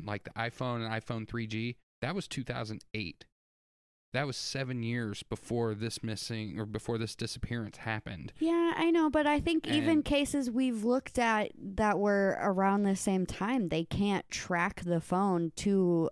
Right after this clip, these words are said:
Speaker 2: an spot once it's
Speaker 1: Like, in
Speaker 2: not being
Speaker 1: two thousand fifteen,
Speaker 2: used.
Speaker 1: I'm pretty sure I still had a Note three. Note three, Note four was out at that point, and there's, I mean, that was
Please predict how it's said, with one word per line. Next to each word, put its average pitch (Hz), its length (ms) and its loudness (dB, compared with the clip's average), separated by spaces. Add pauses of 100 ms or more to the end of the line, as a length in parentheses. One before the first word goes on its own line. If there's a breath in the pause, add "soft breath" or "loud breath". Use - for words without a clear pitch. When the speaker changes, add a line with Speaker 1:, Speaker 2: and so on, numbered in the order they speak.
Speaker 2:
an 165 300 2 (840)
spot 226 540 2
once 196 360 2
it's - 580 -4 (280)
Speaker 1:
Like, 104 240 -6 (560)
in 120 120 -4
Speaker 2:
not 110 40 -6
being - 0 -
Speaker 1:
two 156 180 -6
thousand 196 360 0
fifteen, 180 220 0
Speaker 2:
used. 208 600 -2
Speaker 1:
I'm 139 240 -6
pretty 139 240 -6
sure 123 180 -10
I 131 60 -6
still 120 220 -8
had 113 160 -4
a 101 80 -4
Note 107 320 -6
three. 104 480 -8 (1120)
Note 113 240 -4
three, 120 320 -6
Note 107 220 -6
four 107 460 -6
was 104 300 -8 (100)
out 107 240 -6
at - 100 -16
that 104 200 -8
point, 107 280 -6
and 104 180 -6
there's, 107 280 -8 (480)
I 110 80 -6
mean, 104 260 -6
that 113 180 -6
was 110 340 -8